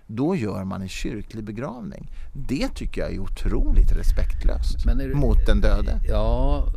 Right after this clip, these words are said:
Speaker 2: om det nu här är en korrekt beskrivning det du säger nu.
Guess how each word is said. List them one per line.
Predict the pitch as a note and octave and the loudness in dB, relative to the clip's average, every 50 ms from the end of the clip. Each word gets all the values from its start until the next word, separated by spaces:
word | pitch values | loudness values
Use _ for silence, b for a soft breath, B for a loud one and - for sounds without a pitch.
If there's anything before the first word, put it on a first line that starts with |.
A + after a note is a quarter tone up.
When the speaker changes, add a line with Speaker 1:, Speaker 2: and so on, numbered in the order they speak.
| - - - | 0 0 0
Speaker 2:
om | B2+ B2 B2 A#2+ A#2 | 0 0 -2 0 0
det | B2+ A#2+ | -2 -2
nu | A#2 A2+ A2 A2 | -2 -4 -6 -6
här | G#2 G2+ G#2 G#2 G2+ G2 G2+ | -6 -6 -6 -6 -6 -4 -4
är | G2+ F#2+ F#2+ G2 | -4 -4 -4 -6
en | F#2+ | -8
korrekt | F#2+ - A2+ G2+ F#2 - - - | -10 -10 -10 -8 -8 -10 -8 -6
beskrivning | - F#2 - - A2+ A#2 A#2 A#2+ A2 | -4 -4 -4 -6 -8 -8 -8 -8 -8
det | G2+ - F2+ | -8 -8 -8
du | - | -10
säger | - - F2 E2 E2 | -10 -10 -10 -10 -10
nu. | F2 - | -10 0